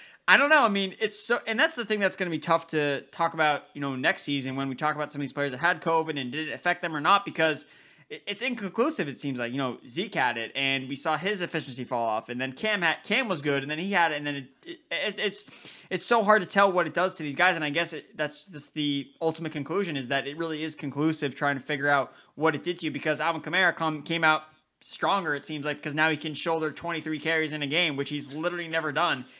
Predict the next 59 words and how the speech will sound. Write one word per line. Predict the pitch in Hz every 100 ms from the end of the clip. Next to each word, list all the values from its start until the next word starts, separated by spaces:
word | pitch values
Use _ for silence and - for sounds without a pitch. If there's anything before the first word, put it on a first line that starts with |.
| -
He's | 190 180
literally | 269 233
never | 220 214
had | 208
twenty | 208 220
carries | 190 208
in | 175
a |
game | 175 190
until, | 156 180 175 160 -
like, | 165 -
the |
past | 160 185 180 -
month, | 185 190
and | 165
he's | 151
done | 175
it | 156
twice. | - 175 165 101 - - _ - - _
So | - 170 160 151 - - _ _
they're | 165 151
feeding | 220 226 208
Alvin | 196 185
Kamara, | 185 165 170
which | 160 156
I |
love | 151 160 156
to | 147
see. | 160 147
So, | 165 156 151 - _ -
I | 156
mean, | 165 165 160 _ -
I | 160
think | 226
they | 240
just | 208 -
did | 196
it | 202
in | 185
a |
weird | 156 180 131
way. | 135 196
You | 269 170
know, | 147
they | 139
gave | 160
him | 165
his | 156
touches | 165 156 -
through | 151
carries | 143 139 156 160
as | 139
opposed | - 139 139
to |
throwing | 127 123 143
it | 165
to | 196
him. | 196 180
So | 151 143 131